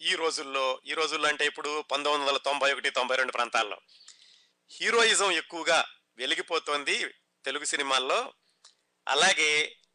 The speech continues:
మీరు సాహసాలు చేస్తుంటే చూశారు ప్రేక్షకులు, ఎంతో వైభవంగా పెరిగి చిట్ట చివరికి కష్టాలు పాలైనటువంటి శ్రీనాథుడి పాత్రలో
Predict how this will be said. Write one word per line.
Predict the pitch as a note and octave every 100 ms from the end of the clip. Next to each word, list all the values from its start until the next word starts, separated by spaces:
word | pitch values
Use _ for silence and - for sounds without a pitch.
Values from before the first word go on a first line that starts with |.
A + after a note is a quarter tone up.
| A2+
మీరు | A2+ D3+ A#3 G#3+ D#3 F3
సాహసాలు | - B2+ D3+ F#3+ A#3 A3 G3
చేస్తుంటే | F#3 - F3 F3 E3+ D3+
చూశారు | D3+ D3+
ప్రేక్షకులు, | - B2 - C3 D#3 B3 D3+ - _ _ - _ _ _ _ _ B2+
ఎంతో | D3 F3 A3 A3+
వైభవంగా | F3 F#3 F3 F3+ F3 E3+
పెరిగి | D#3+ D#3 E3 D3+ - _ _ _ _ _ _ _ _ _ -
చిట్ట | - - G3
చివరికి | F#3+ F3+ E3+
కష్టాలు | D3 D3 - F3+ F#3
పాలైనటువంటి | - E3 E3 E3 D#3+ D3+ D3+ C3+
శ్రీనాథుడి | - D3+ E3 D#3 D3
పాత్రలో | D3 C3+ - D3 D3 C3+